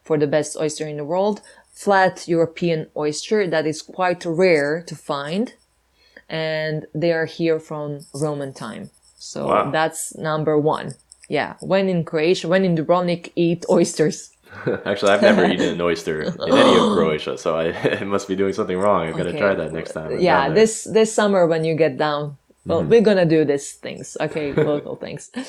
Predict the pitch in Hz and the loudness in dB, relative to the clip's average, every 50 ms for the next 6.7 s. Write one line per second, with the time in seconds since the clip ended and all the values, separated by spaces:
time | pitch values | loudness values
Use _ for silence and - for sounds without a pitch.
0 | - - - - - - 160 160 160 156 156 151 151 156 156 151 151 - - - | -14 -18 -20 -20 -12 -8 -6 -6 -4 -6 -6 -8 -8 -8 -8 -10 -10 -12 -14 -16
1 | - - - 220 208 208 220 202 202 214 220 220 214 185 180 180 185 - 175 165 | -8 -2 2 2 2 4 2 2 2 4 4 6 6 4 2 2 0 -2 -2 -2
2 | 160 160 - - - 196 185 160 160 156 180 165 180 175 170 - - - 165 156 | -2 -4 -2 0 2 2 2 2 0 -2 0 0 2 0 0 0 -2 0 0 0
3 | 156 - - 165 160 156 151 151 - - - - 160 160 156 156 - - - 143 | -2 -4 -6 -4 -4 -4 -6 -6 -10 -12 -10 -6 -4 -4 -4 -4 -8 -10 -10 -10
4 | 143 - 147 147 - - - - - - - - - - - 233 226 - 254 254 | -8 -8 -8 -8 -10 -10 -8 -8 -8 -10 -12 -12 -6 -4 -2 -2 -2 0 0 2
5 | 233 233 233 233 233 233 226 226 214 220 - 214 185 - 196 196 190 180 165 185 | 4 6 6 6 6 6 4 2 0 0 -4 -8 -8 -4 -2 -2 0 0 0 0
6 | 185 175 - - 190 175 170 170 170 - 170 156 160 156 | -2 -2 -4 -4 -2 -2 -2 -2 -4 -4 -4 -4 -4 -6